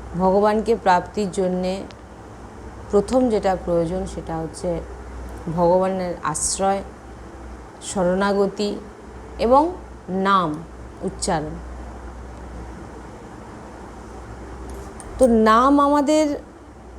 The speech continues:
লক্ষ্য রাখতে হবে যে আমাদের নাম কতটা কি চলছে। নাম যদি না ঠিকঠাক চলে, ভগবতের নাম, ভজন, ওটাই ভজন, নাম ভজন, সৎসঙ্গ ভজন,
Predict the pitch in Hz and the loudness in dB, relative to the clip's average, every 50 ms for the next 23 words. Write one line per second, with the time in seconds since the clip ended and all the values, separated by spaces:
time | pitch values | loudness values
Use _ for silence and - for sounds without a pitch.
0 | - - - - - - - - - - - - - - - - - - - - | -16 -16 -16 -16 -16 -16 -16 -16 -18 -18 -16 -16 -16 -16 -16 -16 -16 -14 -14 -14
1 | - - - - - - - - 202 214 208 208 - - 277 269 269 269 269 - | -14 -14 -14 -14 -14 -12 -6 0 4 4 4 4 4 4 6 8 8 8 6 4
2 | - 269 262 277 277 277 254 254 262 247 233 226 208 196 208 208 196 190 180 175 | 0 2 2 4 4 4 4 4 4 4 4 4 2 2 2 0 0 0 -2 0
3 | - 170 170 165 165 160 151 - 147 147 151 151 - - - - - - - - | 0 -2 -4 -4 -4 -6 -6 -6 -6 -6 -6 -8 -10 -14 -14 -16 -18 -18 -18 -16
4 | - - - - - - - - - - - - - - - - - - - - | -16 -16 -16 -16 -16 -16 -14 -14 -12 -12 -12 -12 -12 -12 -12 -12 -10 -10 -10 -10
5 | - - - - - - - - - - - - - - - - 202 208 208 214 | -12 -12 -14 -14 -14 -16 -16 -16 -14 -14 -14 -14 -14 -10 -4 0 2 4 6 6
6 | 220 240 262 254 262 277 240 285 277 294 294 285 285 - 262 - - - 247 220 | 6 6 4 4 4 4 4 4 4 2 2 0 -2 -4 -6 -6 -4 -2 -2 -2
7 | - - - 180 160 156 165 175 - - - - - 170 190 196 185 190 196 190 | -2 -2 -2 0 0 0 -2 -4 -8 -10 -16 -12 -8 -2 0 2 4 4 2 2
8 | 190 - 180 170 165 156 156 151 160 - - - 165 160 - 214 208 190 214 196 | 0 0 0 0 0 0 -2 -2 -4 -6 -6 -8 -6 0 4 4 4 6 4 2
9 | 165 156 151 165 180 190 240 254 262 196 190 175 165 175 160 151 156 - - - | 2 0 -2 -2 0 2 2 2 2 2 0 -2 -2 -2 -4 -6 -6 -10 -12 -16
10 | - - - - - - - - - - - - - - - 202 202 196 202 214 | -16 -18 -18 -18 -18 -18 -18 -18 -18 -18 -18 -18 -12 -4 0 4 6 6 6 6
11 | 233 240 226 202 220 220 214 214 247 233 233 233 240 233 240 - - - - - | 4 4 2 4 4 4 6 6 6 4 4 2 0 -2 -6 -10 -16 -18 -18 -18
12 | - - - - - - - - - - - - - - - - - - - - | -18 -18 -18 -18 -18 -18 -18 -18 -18 -18 -18 -18 -18 -18 -18 -18 -16 -16 -16 -16
13 | - - - - - - - 208 196 190 - - 247 226 233 233 226 233 226 220 | -16 -16 -14 -12 -10 -4 0 2 2 2 4 4 6 6 6 8 6 6 6 6
14 | 226 214 190 220 220 220 220 226 226 | 4 4 4 4 4 4 2 0 -2